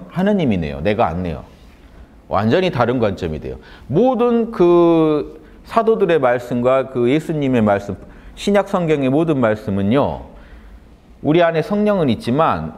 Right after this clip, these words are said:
내가 노력해야 되고, 내가 믿어야 되고, 내가 깨어 있어야 되고, 내가 성령 안에서 음행을 저지르지 않고 타락하지 않으려고 살아야만 구원받는다라고 돼 있는데,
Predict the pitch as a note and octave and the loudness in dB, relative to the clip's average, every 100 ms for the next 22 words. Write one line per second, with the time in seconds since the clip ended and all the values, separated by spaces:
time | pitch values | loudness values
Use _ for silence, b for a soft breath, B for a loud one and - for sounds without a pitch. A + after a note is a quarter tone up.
0 | - B2+ C#3+ F3+ D#3+ A#2 D3 D3+ D#3 B2 | -4 0 2 2 2 2 0 0 0 0
1 | G#2+ G#2 A2+ G#2+ A#2 F3+ A#2+ A2 A#2 G#2+ | 0 -2 0 0 2 0 0 2 2 2
2 | G2 G2 F#2+ G2 D3 D3 F3+ E3+ D#3 C3 | -2 -2 0 0 0 0 -2 -2 -2 -2
3 | G#2 G2 G2 B2 A2+ G#2 C3 C3 G#3 G3 | 0 0 -2 -2 0 0 0 -2 -4 -2
4 | F3 B2 G2+ G2 D3 - B B B B | 0 -2 -2 -4 -6 -8 B B B B
5 | - B2+ D3 E3 D3 B2+ A#2 C#3 C3 B2+ | -6 -2 0 2 0 0 -2 -2 -2 0
6 | F#2+ G2 - - - A3 G#3+ F#3+ D#3+ G#2+ | 0 -2 -8 -8 -2 -2 -2 -4 0 0
7 | G#2+ A2 G#2 A#2 - A3+ A#3+ A#3+ G#3+ G#3+ | 0 0 0 -2 -2 0 2 2 2 0
8 | F#3+ - D#3+ D3 A#2 G#2+ G#2 G#2 F#2+ F#2 | -2 0 0 0 -2 -2 0 0 0 -2
9 | F2+ F2+ E2 D2+ G#2+ E2 B1+ | -2 -4 -4 -2 -4 -4 -8